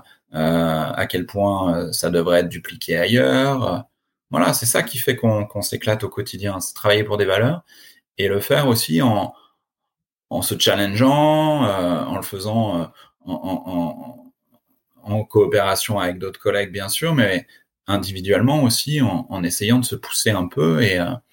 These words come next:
et en étant en, euh, le meilleur possible. Je pense qu'on, on a tous, euh, envie parfois ou besoin de ça.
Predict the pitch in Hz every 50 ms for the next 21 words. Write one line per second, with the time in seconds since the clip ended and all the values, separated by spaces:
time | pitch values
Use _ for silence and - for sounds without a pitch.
0 | _ _ _ _ _ _ _ - 87 90 90 90 87 - 104 101 90 85 - 85
1 | 90 90 92 90 85 82 82 87 87 90 92 101 104 117 117 - 135 127 - 190
2 | 185 180 156 - - - 123 - - - 90 87 87 82 - 92 92 92 - -
3 | - - - - - - 110 107 104 101 - _ _ _ _ _ _ _ _ _
4 | _ _ _ - 104 107 104 107 113 117 120 123 123 104 - - - 113 113 113
5 | 113 113 107 98 90 87 90 98 95 98 101 98 104 - - 101 104 -